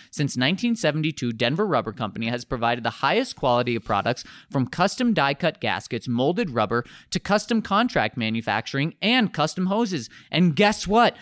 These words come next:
Snow is coming, and we've already had a taste of it. You'll need Denver Rubber Company when it comes to anything snowplows. D R C can cut to size and pre-slot most snowplow rubber. The blades can be cut to any length and slotted for mounting to meet your exact specifications.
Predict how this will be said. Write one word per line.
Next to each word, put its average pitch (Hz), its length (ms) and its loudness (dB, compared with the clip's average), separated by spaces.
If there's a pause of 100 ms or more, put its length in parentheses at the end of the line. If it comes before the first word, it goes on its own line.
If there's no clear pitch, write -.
(140)
Snow 220 480 4
is 170 160 2
coming, 117 380 0 (260)
and 113 100 -2
we've 95 140 -6
already 107 220 0
had 123 160 2
a 135 40 -4
taste - 320 -10
of - 100 -16
it. - 120 -14 (180)
You'll 151 180 4
need 180 200 2
Denver 185 300 2
Rubber 123 280 0
Company 110 360 -4
when 127 160 -2
it 139 60 -10
comes 170 220 -2
to 147 100 -8 (100)
anything 226 460 0
snowplows. 117 800 -4
D 143 180 2
R 220 140 4
C 165 220 -4
can 147 160 -4
cut 135 220 -2
to 123 80 -8
size 117 420 0 (220)
and 143 140 -2
pre-slot 208 520 0
most 139 460 0
snowplow 135 500 0
rubber. 202 360 2 (300)
The 151 80 0
blades 139 280 2
can 233 140 -2
be 240 100 -2
cut 131 220 -2
to 127 160 -4
any 143 200 -2
length 117 380 -2
and 143 140 -4
slotted 147 480 -2
for 226 100 -2
mounting 117 460 -4
to 131 100 -4
meet 117 220 -2
your 135 160 -4
exact 113 480 -4
specifications. 123 920 -6